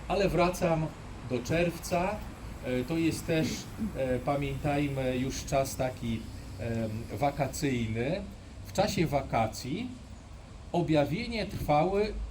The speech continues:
trzy razy dziennie, czyli ma-, miały miejsce trzy razy dziennie. A więc tak, rano, w południe i wieczorem, wtedy, kiedy tutaj ludność warmińska była przyzwyczajona do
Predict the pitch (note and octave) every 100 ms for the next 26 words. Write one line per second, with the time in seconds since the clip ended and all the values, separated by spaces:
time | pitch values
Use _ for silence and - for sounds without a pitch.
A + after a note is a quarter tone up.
0 | - - - - F#3+ G#3+ G#3 F3 E3 D#3
1 | C#3 C3+ B2+ A2 G2 - B2+ D3+ D3+ D3
2 | D3+ C#3+ C#3 C#3 A#2+ - G#2+ G2+ - E3+
3 | E3 C#3+ B2 A#2 A2+ D3+ C#3 A2+ F#2 F2
4 | - - - - - D3+ D3 D3+ - A#2+
5 | G2+ A#2+ C#3+ D#3+ F3+ - - D3+ C#3 G3+
6 | D#3+ E3+ D#3+ C3+ C3+ - C3 A#2 A#2 G#3
7 | A3 - - - - - A#3 A#3+ G#3 -
8 | F3 D3+ - - G3 E3 D#3 F#3 E3 E3
9 | - - B2+ D#3 G3 - E3+ - E3+ E3+
10 | - - C3+ C#3 C3 D3+ E3+ D#3+ D3 -